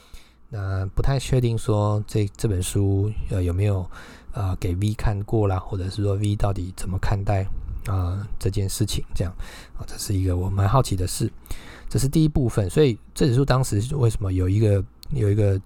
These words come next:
来咨询的人问到，诶，有没有关于精神分析过程的一个，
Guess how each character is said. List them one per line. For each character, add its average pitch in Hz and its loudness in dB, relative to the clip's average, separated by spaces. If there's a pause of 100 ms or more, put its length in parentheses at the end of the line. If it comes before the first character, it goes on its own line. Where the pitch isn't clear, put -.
(240)
来 101 2
咨 113 2
询 110 2
的 95 0
人 87 2
问 104 2
到， 101 2
诶， 110 0
有 107 2
没 104 0
有 120 4
关 110 2
于 98 2
精 104 0
神 98 4
分 101 2
析 - -4
过 104 4
程 90 -6
的 90 0
一 95 0
个， 92 -2